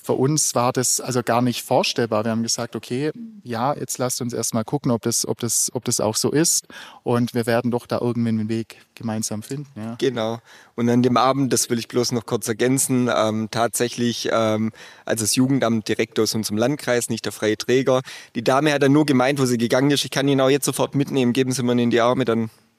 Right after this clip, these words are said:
Speaker 2: kann ich ihn auch woanders hinbringen.“ Und wir saßen da, haben gerade die Info bekommen,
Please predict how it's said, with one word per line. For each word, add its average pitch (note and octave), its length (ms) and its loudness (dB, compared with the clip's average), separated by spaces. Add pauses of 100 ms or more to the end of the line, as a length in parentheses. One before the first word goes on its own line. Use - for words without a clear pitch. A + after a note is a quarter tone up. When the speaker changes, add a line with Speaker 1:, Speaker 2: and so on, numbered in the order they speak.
(120)
Speaker 2:
kann B2 180 0
ich A#2+ 120 -2
ihn A#2 120 0
auch A2+ 280 2
woanders A#2+ 320 0
hinbringen.“ A2+ 420 0
Und A2 180 0
wir D3 280 6 (280)
saßen F3 400 4
da, F3 80 4
haben C#3 140 2
gerade D3 180 2
die D3+ 100 2
Info F3+ 220 2
bekommen, E3 400 2